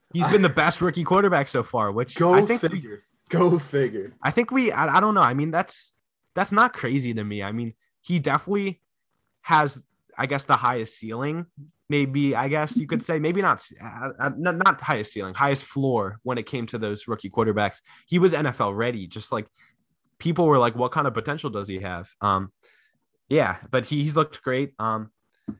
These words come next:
Speaker 1: and yeah, um, you know, we talked about a lot of great stuff. Um,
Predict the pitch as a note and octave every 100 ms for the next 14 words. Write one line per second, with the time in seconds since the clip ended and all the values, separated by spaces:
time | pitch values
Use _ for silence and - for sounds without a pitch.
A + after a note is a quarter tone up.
0 | _ _ _ - B2+ B2+ D#3 D3+ - -
1 | A#2 A#2 A2 _ _ _ _ _ _ _
2 | _ B2 C#3+ C3 C3+ D#3 D3+ D3 C#3+ C3
3 | C3+ C3+ A#2+ - C3 D3 - _ A2 G#2+
4 | G#2+